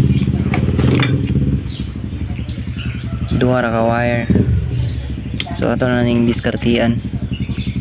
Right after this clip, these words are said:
Kani live. Kani isa pa dalong sa, kani isa pa dalong sa E C U. Kani isa accessories,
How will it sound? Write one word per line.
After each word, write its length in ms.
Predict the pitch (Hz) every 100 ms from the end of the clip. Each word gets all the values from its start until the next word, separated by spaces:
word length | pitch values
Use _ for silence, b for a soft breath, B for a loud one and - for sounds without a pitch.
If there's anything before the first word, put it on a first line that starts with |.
| -
Kani 320 | 127 127 120
live. 480 | 120 123 127 120 123 - - - - - - - - - - - -
Kani 240 | 131 113
isa 240 | 120 127
pa 160 | 123 117
dalong 240 | 117 117
sa, 400 | 123 - 110 113 - - -
kani 240 | 120 120
isa 240 | 120 139 123
pa 160 | 120
dalong 160 | 117 117
sa 160 | -
E 80 | 113
C 320 | - 123 123
U. 80 | 123 - - - - - - - - - - - - - - - - - - - - - - - - - - -
Kani 240 | 113 104
isa 480 | 120 - 123 120 113
accessories, 880 | - 127 120 123 127 131 - -